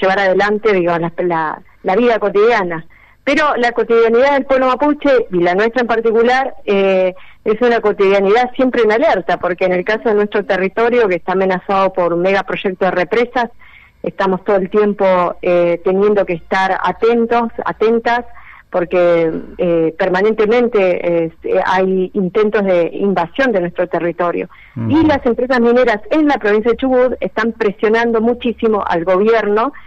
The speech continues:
Speaker 1: para que, eh, se pueda consumar, digamos, el mega, los megaproyectos extractivistas y necesitan mucha energía eléctrica y mucha agua. Entonces, nuestra lucha es por preservar este río hermoso, bondadoso, generoso que nos da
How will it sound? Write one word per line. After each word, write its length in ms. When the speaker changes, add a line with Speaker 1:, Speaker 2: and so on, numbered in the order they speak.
Speaker 1:
para 300
que, 140
eh, 760
se 80
pueda 200
consumar, 500
digamos, 340
el 80
mega, 240
los 240
megaproyectos 720
extractivistas 800
y 60
necesitan 720
mucha 360
energía 300
eléctrica 380
y 40
mucha 420
agua. 300
Entonces, 380
nuestra 340
lucha 280
es 60
por 180
preservar 500
este 260
río 460
hermoso, 580
bondadoso, 720
generoso 520
que 120
nos 120
da 300